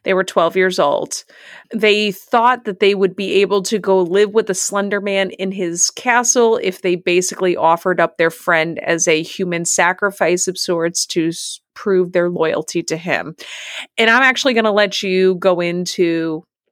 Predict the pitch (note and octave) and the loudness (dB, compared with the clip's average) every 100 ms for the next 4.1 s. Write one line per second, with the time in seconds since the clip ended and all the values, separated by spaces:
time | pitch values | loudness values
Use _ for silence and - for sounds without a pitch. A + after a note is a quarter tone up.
0 | _ G3 G3 F3+ F3+ - G3 F3+ F3+ A#3 | _ 0 2 4 2 0 0 2 2 0
1 | E3 D#3+ D#3+ E3+ - G3 F#3+ G3+ F3+ - | -2 -4 -6 -8 -4 -4 -4 -2 -2 0
2 | F3+ F3 E3+ C3+ C#3 E3+ D#3 D3 D3 C#3 | -2 -2 -4 -8 -4 -4 -2 -6 -4 -4
3 | A#2+ - A2+ G#2 - - D2+ D2 F2+ - | -4 -6 -4 -4 -6 -4 -6 -6 -12 -8